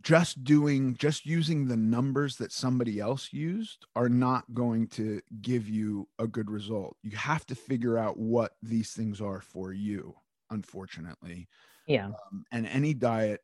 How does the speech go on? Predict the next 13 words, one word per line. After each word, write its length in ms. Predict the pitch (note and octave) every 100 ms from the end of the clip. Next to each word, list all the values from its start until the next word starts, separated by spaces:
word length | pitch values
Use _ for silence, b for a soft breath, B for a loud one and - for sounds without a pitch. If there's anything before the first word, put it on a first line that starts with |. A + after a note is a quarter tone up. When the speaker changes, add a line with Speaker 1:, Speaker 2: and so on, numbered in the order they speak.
| -
Speaker 1:
that 320 | A2 A2 G#2+
just 280 | B2 G#2+ -
says 340 | G2+ G2+ G2 _ b b b _
everybody 760 | B2+ C#3 B2 B2+ G#2+ G#2+ G#2 G2+
eats 540 | - A2+ A2 - - - _ _ _ _ _
three 360 | - G2+ A2+ B2
ounces 400 | B2+ D3 - D3
of 140 | C#3+
protein, 680 | C3 B2 A#2 - A#2 G#2+ G2 -
two 260 | - A#2 B2
ounces 380 | C3+ C#3 D3
of 80 | D3
vegetables, 840 | B2 A2+ G#2+ - G2 G#2 G2+ G#2